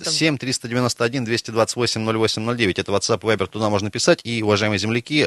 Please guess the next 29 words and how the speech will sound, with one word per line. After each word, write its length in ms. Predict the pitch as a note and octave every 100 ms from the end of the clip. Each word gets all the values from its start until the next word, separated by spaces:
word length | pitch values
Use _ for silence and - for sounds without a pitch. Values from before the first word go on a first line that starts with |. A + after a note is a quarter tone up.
| E2
двести 360 | F#2+ C3 -
двадцать 340 | F#2 G#2 - -
восемь 280 | G#2 - E2+
ноль 160 | F2
восемь 240 | F2 - E2+
ноль 160 | F2+
девять, 240 | B2+ C#3 - - - -
а, 160 | E2+
телефон, 480 | - A2 A2 A#2 F#2
э, 200 | E2 E2+ G2
эфирный, 480 | - G#2+ G2 E2+ D2
студийный, 400 | - A2+ A#2 F#2+
можно 240 | G#2 F#2+
дозвониться 600 | E2 G#2 A2 G#2+ G2+ -
до 100 | F#2
нас. 200 | A#2 C#3
Ещё 180 | - -
одно 120 | F#2+ F2
сообщение 340 | F#2 - G2+
прочитаем, 500 | F#2+ - C3+ A#2+ D2+
э, 120 | E2
по 160 | D#2+ F#2+
поводу, 480 | A#2 G#2+ G2 F2 -
по 120 | -
поводу, 680 | - A#2+ G#2+ F#2+ G2 F#2+ F#2
э, 260 | E2+ E2 D#2+
шумоизоляции. 580 | - G#2+ G2+ G#2+ - - - - -
В 80 | -
предыдущей 800 | B2+ C3 C#3 E3+ - A#2+ A2+